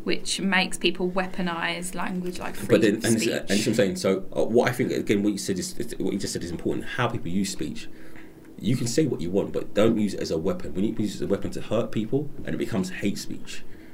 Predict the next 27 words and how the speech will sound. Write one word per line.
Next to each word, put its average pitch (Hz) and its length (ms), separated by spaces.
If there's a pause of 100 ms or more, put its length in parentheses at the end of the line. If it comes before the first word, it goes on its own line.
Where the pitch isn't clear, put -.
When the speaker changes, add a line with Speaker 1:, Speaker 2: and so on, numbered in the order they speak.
(260)
Speaker 2:
Words 104 320
designed 98 440
to - 60
hurt - 300
people, - 440 (160)
to - 100
cause 101 380
offence. - 560 (320)
And 90 120
this - 140
is 104 80
what 107 120
people 92 220
do. 85 220
Like, - 160
there's - 160
a - 60
difference - 240
between 110 280
saying 95 280
what 87 100
you 78 100
want 113 240
and - 120
having 90 240
an 80 40
opinion 113 480